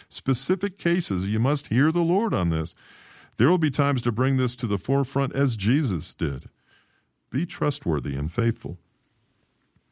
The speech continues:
Seek privacy when others want attention. Healing Canada has come about when private matters are unveiled in private settings.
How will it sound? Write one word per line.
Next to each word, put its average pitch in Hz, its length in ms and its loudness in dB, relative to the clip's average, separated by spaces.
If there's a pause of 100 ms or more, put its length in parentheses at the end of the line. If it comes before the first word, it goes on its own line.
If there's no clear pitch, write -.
(160)
Seek - 400 -4
privacy 120 580 2
when 87 320 2 (580)
others 107 300 4
want 90 200 2
attention. 71 580 -6 (800)
Healing 151 360 4
Canada 127 420 4
has 107 140 0
come 110 200 2
about 87 320 0
when 85 120 0
private 107 440 2
matters 80 480 0
are 78 280 -2
unveiled 90 640 2
in 82 200 0
private 85 560 -2
settings. 71 580 -4